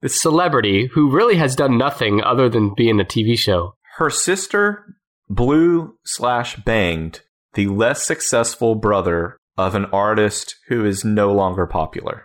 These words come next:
Speaker 2: That's why she is famous.
Speaker 1: And the fact that she's having a baby got more Google searches than
Speaker 2: <laughs> Donald Trump. <laughs>
Speaker 1: anything Donald Trump, any of the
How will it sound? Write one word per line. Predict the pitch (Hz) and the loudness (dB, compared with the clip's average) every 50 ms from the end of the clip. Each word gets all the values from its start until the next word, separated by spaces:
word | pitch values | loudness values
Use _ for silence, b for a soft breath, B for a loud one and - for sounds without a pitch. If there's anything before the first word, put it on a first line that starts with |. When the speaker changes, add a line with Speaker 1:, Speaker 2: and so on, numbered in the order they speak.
| _ _ _ _ _ _ _ | _ _ _ _ _ _ _
Speaker 2:
That's | - 98 104 - - - - | -6 -4 -4 -4 -4 -4 -2
why | 117 101 | -2 -2
she | 95 - - 101 104 98 92 | -2 -2 -2 0 0 0 0
is | 87 - | -2 -4
famous. | - - 69 53 - - - - - - _ _ _ _ _ _ _ _ _ _ _ | -6 -8 -8 -8 -12 -16 -20 -20 -20 -20 _ _ _ _ _ _ _ _ _ _ _
Speaker 1:
And | 127 120 120 120 | -2 0 0 0
the | 110 | -2
fact | - - 131 135 135 - | -2 -4 -4 -4 -4 -6
that | 127 113 | -6 -6
she's | - - - 139 135 139 139 | -4 -4 0 0 0 2 0
having | 147 139 131 127 127 120 | -2 -2 -2 -2 -2 -2
a | 113 | 0
baby | 110 120 117 117 107 98 92 90 92 110 - _ _ _ _ _ _ _ _ _ - | 0 0 0 0 0 0 -2 -2 -4 -8 -12 _ _ _ _ _ _ _ _ _ -4
got | - 113 98 104 | -2 0 0 0
more | 104 104 113 123 135 143 147 151 156 165 165 - _ | 2 2 2 4 4 4 4 2 2 0 -4 -8 _
Google | - 156 147 139 135 123 | 0 2 4 4 2 2
searches | - 131 120 113 107 - 117 110 110 107 - - - _ | 2 2 2 2 2 2 0 0 0 0 -2 -6 -10 _
than | - 127 123 117 110 107 104 104 - - - - | -4 -2 0 2 2 2 2 0 0 -2 -6 -8
Speaker 2:
<laughs> | - - - - | -8 -8 -8 -6
Donald | - 101 104 104 104 101 | -4 -2 -2 -2 -2 -2
Trump. | - 95 76 98 98 - - - | -4 -4 -4 -2 -2 -2 -2 -2
<laughs> | 233 - - | -6 -4 -4
Speaker 1:
anything | - 127 139 151 156 156 143 156 147 139 143 | -2 0 0 2 0 0 2 0 0 2 2
Donald | 135 127 127 127 123 113 - | 2 2 2 2 0 -2 -2
Trump, | - - 131 123 120 123 - - _ - | -2 0 0 0 0 -2 -8 -12 _ -2
any | 143 139 156 156 | 0 2 2 2
of | 151 143 139 | 2 2 2
the | 139 139 131 131 | 2 0 0 -2